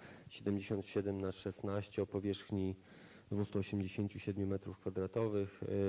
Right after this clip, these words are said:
e, na której zlokalizowana jest, e, wieża telekomunikacyjna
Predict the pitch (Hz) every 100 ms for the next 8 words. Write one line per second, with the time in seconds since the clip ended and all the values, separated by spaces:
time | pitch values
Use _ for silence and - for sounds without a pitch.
0 | 95 95 98 98 104 - 101 98 - 98
1 | 95 95 98 95 95 92 - - 95 95
2 | 95 98 98 101 95 95 95 - 95 95
3 | 95 - 101 98 92